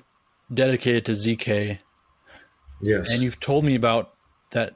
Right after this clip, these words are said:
Speaker 1: you know, you mentioned recently, you know, you asked for some recommendations of some new stuff 'cause you said you keep coming back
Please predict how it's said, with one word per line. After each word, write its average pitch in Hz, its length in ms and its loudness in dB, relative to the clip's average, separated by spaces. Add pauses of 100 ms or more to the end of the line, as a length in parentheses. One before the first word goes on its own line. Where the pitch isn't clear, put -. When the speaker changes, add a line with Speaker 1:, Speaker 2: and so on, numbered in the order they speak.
(140)
Speaker 1:
you 131 80 0
know, 117 120 0
you 113 120 2
mentioned 127 320 0
recently, 117 420 0
you 107 100 0
know, 113 120 0
you 120 180 0
asked 113 180 -2
for 117 100 -2
some 107 260 0
recommendations 107 680 -2
of 104 100 -8
some 107 140 -4
new 110 120 -2
stuff 101 320 -6
'cause 104 140 -6
you 107 60 -6
said 107 220 -2
you 107 120 -4
keep - 180 -8
coming 113 260 0
back 104 280 0